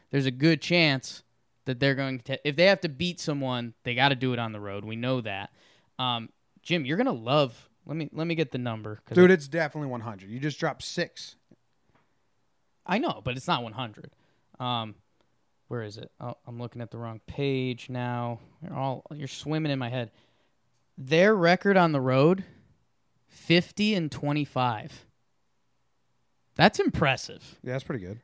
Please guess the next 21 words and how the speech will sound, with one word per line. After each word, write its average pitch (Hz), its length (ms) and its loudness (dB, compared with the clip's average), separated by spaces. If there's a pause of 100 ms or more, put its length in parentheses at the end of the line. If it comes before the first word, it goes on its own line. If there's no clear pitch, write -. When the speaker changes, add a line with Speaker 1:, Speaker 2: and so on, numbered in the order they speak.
(120)
Speaker 1:
That's 220 260 4
impressive. 127 600 -4 (400)
And 160 400 2
Speaker 2:
Is - 60 -20
that 151 120 -2
Speaker 1:
I 156 40 0
Speaker 2:
the 160 60 0
best 147 260 -2
in 147 80 -4
baseball? 185 480 -4 (280)
Speaker 1:
I 160 120 4
was 156 200 0
looking 202 280 0
at, 196 280 2 (180)
uh, 165 280 -2
let 175 160 -2
me 254 100 -2
check. 262 360 -6
It 147 60 -2
might 151 320 -2 (180)
be, 208 560 -2